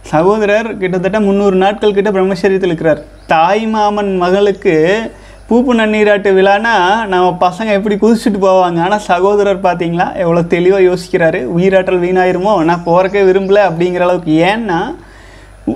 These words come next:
தன்னுடைய சுயத்தில் நிற்கும் ஆற்றல் அபரிமிதமா பெருகிரும், பிரம்மச்சரியத்துல நிலைக்கும் நாட்கள் அதிகரிக்கும் போது.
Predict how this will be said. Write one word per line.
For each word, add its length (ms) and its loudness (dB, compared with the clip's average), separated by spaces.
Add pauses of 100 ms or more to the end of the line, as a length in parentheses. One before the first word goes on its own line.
(140)
தன்னுடைய 460 0
சுயத்தில் 800 2
நிற்கும் 400 2
ஆற்றல் 460 0
அபரிமிதமா 960 2
பெருகிரும், 600 2
பிரம்மச்சரியத்துல 800 0
நிலைக்கும் 800 0
நாட்கள் 560 0
அதிகரிக்கும் 520 0
போது. 460 -2